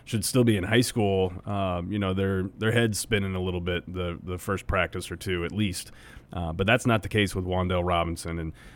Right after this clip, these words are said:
um, you know, and everybody was, was giving him praise, and, um, you know, and there's still some things. I mean, he still has to learn,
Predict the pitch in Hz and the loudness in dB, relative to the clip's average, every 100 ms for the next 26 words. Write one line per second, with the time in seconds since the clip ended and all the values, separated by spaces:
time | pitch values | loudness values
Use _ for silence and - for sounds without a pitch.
0 | - - 95 90 87 92 95 95 90 117 | -18 -8 -4 -4 -4 -2 0 0 2 4
1 | 123 110 101 90 82 78 98 - 95 92 | 6 6 4 2 0 -4 -10 -8 -4 -4
2 | 87 - 98 92 101 92 90 95 90 98 | -4 -6 -6 -4 -2 -2 -2 -4 -2 0
3 | 87 82 82 - 87 85 - - - - | 0 0 -4 -6 -6 -6 -10 -16 -14 -4
4 | 95 87 90 160 123 120 113 - - - | -2 0 0 2 4 4 0 -4 -20 -20
5 | - 101 101 - - - 160 139 - 185 | -20 -18 -16 -16 -12 -2 6 6 6 12
6 | 170 147 135 110 135 117 - 123 120 123 | 12 12 10 6 4 4 6 6 6 6
7 | 120 117 135 - 135 127 117 113 - 107 | 6 8 6 6 8 8 8 4 2 2
8 | 107 107 107 107 101 | 4 4 4 2 0